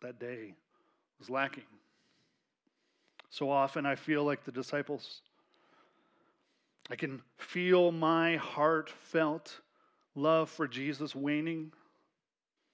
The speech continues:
the intensity of my affections not being nearly what they should, considering his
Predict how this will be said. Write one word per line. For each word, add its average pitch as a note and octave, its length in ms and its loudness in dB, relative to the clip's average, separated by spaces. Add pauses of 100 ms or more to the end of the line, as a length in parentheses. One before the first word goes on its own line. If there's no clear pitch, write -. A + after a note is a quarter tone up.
(160)
the D3+ 180 -2
intensity E3+ 560 0
of E3+ 140 4
my D#3+ 220 4
affections E3 520 0 (240)
not E3 420 4
being E3+ 360 2
nearly F#3 480 6
what D3 220 -2
they D#3 100 0
should, F#3 480 4
considering E3+ 680 0 (220)
his F#3 640 6